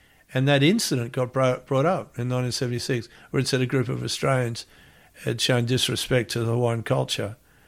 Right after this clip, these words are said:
And I thought, "Well, that's not exactly how it was, but you could perceive that that's how it was."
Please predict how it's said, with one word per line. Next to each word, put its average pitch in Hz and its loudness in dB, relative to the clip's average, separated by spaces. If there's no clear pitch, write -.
And 127 4
I 135 -2
thought, 135 -2
"Well, 139 0
that's 139 -6
not 170 -4
exactly 127 0
how 110 0
it - -8
was, 110 -2
but 131 4
you 131 2
could 131 4
perceive 123 2
that 123 -4
that's 120 -2
how 123 0
it - -10
was." 117 0